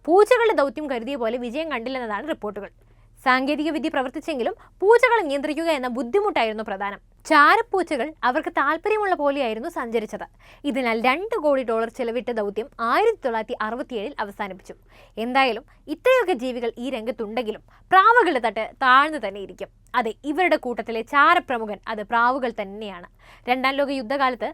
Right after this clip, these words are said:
ബ്രിട്ടൻ പ്രാവുകളെ ചാരപ്രവർത്തനത്തിന് വിജയകരമായി ഉപയോഗിച്ചു. ഓപ്പറേഷൻ കൊളുമ്പ എന്നായിരുന്നു ഈ ദൗത്യത്തിന്റെ പേര്. ജർമ്മനിയുടെ സുപ്രധാന സൈനിക വിവരങ്ങളായിരുന്നു ഇത്തരത്തിൽ ബ്രിട്ടൻ ചോർത്തിയിരുന്നത്. ശരീരത്തിൽ കെട്ടിവെച്ച ചെറു സന്ദേശങ്ങളുമായി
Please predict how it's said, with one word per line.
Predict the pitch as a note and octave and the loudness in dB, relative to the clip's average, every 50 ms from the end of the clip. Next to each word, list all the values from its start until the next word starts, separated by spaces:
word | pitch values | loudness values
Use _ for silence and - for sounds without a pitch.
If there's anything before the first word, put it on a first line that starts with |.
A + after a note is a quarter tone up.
| - _ | -10 _
ബ്രിട്ടൻ | A3+ C#4+ F4+ D#4 - A4+ G4 E4 - | -6 -6 -4 -2 -2 -4 -4 -2 2
പ്രാവുകളെ | D#4 C#4 C4+ D4 D4+ E4+ E4+ D#4+ D#4 | 4 4 4 4 2 0 -4 -4 -6
ചാരപ്രവർത്തനത്തിന് | D#4 - D4 C#4 D4 E4+ G4+ G4 - F4 D#4 C#4 - D4+ C#4 B3+ C4+ C#4+ | -4 -2 -2 0 2 2 0 0 0 -2 -2 -2 -6 -8 -8 -6 -8 -6
വിജയകരമായി | C4+ B3 A3 C#4 D#4+ E4+ D4+ D#4+ D4+ C#4 A#3+ G#3+ | -6 -6 -6 -4 -6 -4 -4 -6 -6 -6 -6 -8
ഉപയോഗിച്ചു. | F#3+ F3+ G3 F3+ G3 - F3+ - _ _ _ - - _ _ | -8 -8 -10 -12 -12 -14 -16 -20 _ _ _ -20 -20 _ _
ഓപ്പറേഷൻ | - C4+ D4 C#4 F4 F4 D#4 - E4 E4 | 4 4 4 4 4 -2 -2 -2 -8 -6
കൊളുമ്പ | - D#4 D4 D#4 D#4 E4 | -4 -4 -2 -2 0 2
എന്നായിരുന്നു | F4+ E4+ D#4 D4+ D#4 D4 C4 B3 G#3 C#4 - - | 2 2 2 0 -2 -2 -2 -4 -6 -10 -10 -8
ഈ | B3+ B3+ | -6 -6
ദൗത്യത്തിന്റെ | B3 A#3 A3 - G#3+ - A#3+ A3 | -6 -6 -6 -8 -12 -12 -12 -10
പേര്. | G3 E3+ F3 - - _ _ _ - - - - _ _ G#3+ - - _ _ _ _ _ - | -10 -12 -14 -14 -16 _ _ _ -20 -20 -20 -20 _ _ -18 -18 -18 _ _ _ _ _ -4
ജർമ്മനിയുടെ | A#3 C4 C#4+ C#4+ D#4+ F#4+ A#4 B4 A#4+ F#4+ C#4 - - - - | 2 4 4 4 4 4 2 2 4 4 2 0 0 -4 -8
സുപ്രധാന | D4 A#3 - F#4 E4+ G4 G4+ G#4+ A4+ A#4 - | -10 -2 0 2 4 4 4 4 2 2 2
സൈനിക | - D4 C#4+ D#4 E4 E4+ E4 | 2 2 2 0 -2 -2 -2
വിവരങ്ങളായിരുന്നു | F#4 D4+ C4 C4 D#4+ F4 F4+ F#4 E4 C4 C4+ D4+ C4+ G#3+ B3 - _ | -2 -2 0 -2 -2 -2 0 2 2 2 2 0 -2 -6 -10 -10 _
ഇത്തരത്തിൽ | B3+ A3 - C4+ C4+ C4 C#4 C4+ | -12 -6 -4 -4 -4 -4 -6 -8
ബ്രിട്ടൻ | G#3+ A3 A#3 - C4 C4 - | -8 -10 -12 -12 -12 -12 -8
ചോർത്തിയിരുന്നത്. | - G#3 G#3 G#3 - - G#3+ F#3 F#3 F3+ F3 - - - _ _ - - - - - _ _ - | -6 -6 -6 -6 -8 -10 -12 -10 -12 -14 -16 -18 -20 -20 _ _ -20 -20 -20 -20 -20 _ _ 2
ശരീരത്തിൽ | C#4+ C#4 C#4 C#4+ C4+ C4 D#4 D4 | 4 4 4 4 -2 -2 -6 -6
കെട്ടിവെച്ച | C4+ - C4+ B3+ - - E4 C#4+ C#4 C#4+ | -4 -4 -6 -4 -4 -6 -6 -6 -6 -8
ചെറു | D#4 - C4+ C4+ C#4+ | -8 -4 -4 -6 -4
സന്ദേശങ്ങളുമായി | D4+ D4 B3 A#3 B3+ C#4 D#4 - D#4+ D4+ D4+ C4 G#3+ A#3 - | -4 -8 -6 -4 -4 -4 -4 -4 -8 -8 -6 -6 -6 -8 -10